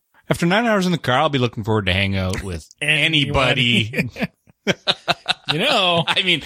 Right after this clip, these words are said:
Speaker 1: is there a homeless dude outside the convention center? I'm gonna go
Speaker 2: Oh,
Speaker 1: talk
Speaker 2: yes.
Speaker 1: to him. <laughs>
Speaker 2: There will be plenty.
Speaker 1: Hey, dude. Here's
Speaker 2: I think I gave away my food several times last time I was
Speaker 1: Let's
Speaker 2: down.
Speaker 1: go have a burger.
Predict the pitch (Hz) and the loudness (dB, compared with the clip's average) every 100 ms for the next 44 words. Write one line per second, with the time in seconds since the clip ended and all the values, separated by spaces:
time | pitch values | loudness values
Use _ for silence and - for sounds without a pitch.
0 | 220 165 156 190 139 139 170 170 170 147 | -4 -2 0 0 2 2 2 2 2 0
1 | 156 160 160 165 165 160 147 139 156 156 | 0 2 2 2 0 0 -2 -2 -2 -2
2 | 160 147 - 156 151 - - 165 185 196 | -2 0 0 2 0 -6 -4 0 2 2
3 | 196 202 202 185 135 131 120 123 104 101 | 2 2 2 2 2 2 2 2 0 0
4 | 101 302 196 - 208 - - - - - | -2 -4 -2 -2 -2 -4 -6 -6 -6 -6
5 | 123 135 180 185 208 - 160 143 135 117 | -2 0 0 0 0 0 -2 0 0 2
6 | 131 131 135 143 120 - _ 160 143 175 | 0 0 -2 -4 -10 -18 _ -4 0 0
7 | 190 170 165 180 170 170 170 156 147 160 | 2 0 2 2 2 2 2 2 2 2
8 | 151 143 131 - 151 147 123 123 120 117 | 2 2 0 0 2 2 2 0 0 2
9 | 113 113 123 113 113 110 143 175 - 170 | 2 0 0 -2 0 0 0 -2 0 0
10 | 156 147 139 139 131 120 113 | 0 -2 -2 0 0 0 -4